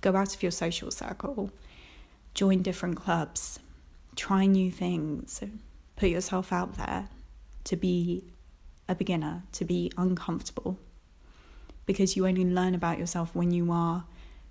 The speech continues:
pushing yourself. If you're comfortable,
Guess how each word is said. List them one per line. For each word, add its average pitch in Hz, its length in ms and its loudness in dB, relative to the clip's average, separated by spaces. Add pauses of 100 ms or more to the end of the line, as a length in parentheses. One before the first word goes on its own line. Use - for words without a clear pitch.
pushing 175 320 2
yourself. - 680 -4 (840)
If 185 100 0
you're 185 100 2
comfortable, 202 680 -2